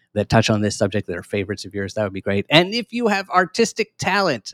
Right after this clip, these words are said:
as we now know many of you do, uh, send in your drawings. What drawings come to mind when you listened to this episode? Or just do a brain dump. <laughs>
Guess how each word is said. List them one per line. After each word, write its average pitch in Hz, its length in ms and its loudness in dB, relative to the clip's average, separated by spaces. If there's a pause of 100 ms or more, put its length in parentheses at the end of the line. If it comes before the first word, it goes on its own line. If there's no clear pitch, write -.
as 156 160 2
we 160 200 4
now 180 300 2
know 165 480 2 (640)
many 156 440 6
of 135 140 4
you 135 120 2
do, 104 480 2 (760)
uh, 110 580 4 (540)
send 185 420 4
in 165 320 2
your 131 300 2
drawings. 120 800 -4 (200)
What 143 240 2
drawings 117 460 2
come 117 220 2
to 107 60 2
mind 101 560 -2 (540)
when 117 160 0
you 117 120 6
listened 107 460 0 (260)
to 107 120 -4
this 120 220 -4
episode? 90 580 -4
Or 180 400 4 (300)
just 135 220 0
do 156 140 6
a 160 60 6
brain 147 320 4
dump. 110 320 -2 (600)
<laughs> 320 80 4